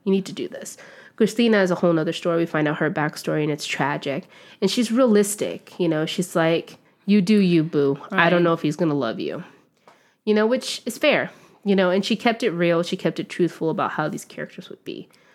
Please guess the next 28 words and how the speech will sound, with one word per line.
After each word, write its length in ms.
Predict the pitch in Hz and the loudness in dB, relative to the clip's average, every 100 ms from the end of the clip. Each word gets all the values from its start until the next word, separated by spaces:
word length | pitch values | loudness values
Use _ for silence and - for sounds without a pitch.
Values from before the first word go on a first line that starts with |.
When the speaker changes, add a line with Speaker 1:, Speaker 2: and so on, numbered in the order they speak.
| _ - | _ -4
Speaker 2:
Right. 160 | 254 - | 2 4
Speaker 1:
We 60 | |
know 140 | 277 285 | 6 6
Speaker 2:
She's, 200 | 302 277 | 4 0
Speaker 1:
that 60 | - | 0
Speaker 2:
she 100 | 330 | 2
was 180 | 311 | 2
hesitant 440 | - 196 220 247 254 | 2 0 0 -2 2
about 240 | 247 247 | 2 2
that 160 | 240 240 | 0 0
part, 480 | 254 233 233 233 - | 2 2 2 -2 -2
but 100 | 196 | 2
she 60 | |
Speaker 1:
Yeah. 100 | 185 | 2
Speaker 2:
also 160 | 202 226 | 2 2
understands, 600 | 208 196 - 175 175 180 | 2 0 0 -2 -2 -4
like, 140 | 170 185 | -4 -2
but 120 | 165 | 2
let's, 380 | 190 190 - - _ _ _ _ | 2 2 -4 -10 _ _ _ _
let's 180 | 208 214 | -2 0
get 160 | 294 262 | 0 0
him 300 | 233 214 202 | 0 0 0
to 120 | 202 | -2
where 480 | 185 170 156 147 120 - | 0 2 2 2 -2 -6
he 280 | - 180 170 | -10 -6 -4
can 260 | - 165 | -2 0
live. 500 | 151 151 139 151 - _ _ | 2 0 -2 -8 -16 _ _
Speaker 1:
Mm-hmm. 260 | 202 190 | -6 -4